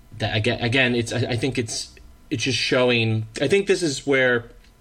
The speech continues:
the, there's the tension between Ken's definition and the more wider one that, uh, Michael and I are, are, are viewing, because I would view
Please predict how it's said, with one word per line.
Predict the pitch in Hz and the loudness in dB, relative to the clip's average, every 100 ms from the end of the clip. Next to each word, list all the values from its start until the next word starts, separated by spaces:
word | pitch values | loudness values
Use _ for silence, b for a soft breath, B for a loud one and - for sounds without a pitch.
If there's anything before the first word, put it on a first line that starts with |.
| - - _ _ - - - - - - | -20 -20 _ _ -20 -18 -20 -20 -20 -8
the, | 123 123 | -2 -2
there's | 113 123 110 | 0 -2 0
the | |
tension | 113 139 127 131 120 | -4 -2 -2 -2 -2
between | 113 110 - 110 107 101 101 B B B B | -4 -8 -2 0 2 0 -2 B B B B
Ken's | - 147 | -2 0
definition | 143 127 120 113 123 107 | 0 0 0 0 0 0
and | |
the | 104 | 0
more | 101 101 | 0 0
wider | 101 101 107 107 | 0 0 2 0
one | 98 95 95 95 | 0 -2 -4 -6
that, | - 95 92 - | -6 -6 -6 -8
uh, | - 92 | -8 -4
Michael | 104 131 120 | -2 -2 -2
and | 101 | -2
I | |
are, | 95 95 - 107 - | -2 -4 -8 -12 -6
are, | 107 101 | -4 -4
are | 104 | -4
viewing, | 101 98 95 | -2 -2 -4
because | 104 | -2
I | 123 | 0
would | 120 | 2
view | 110 113 113 107 | 2 2 2 0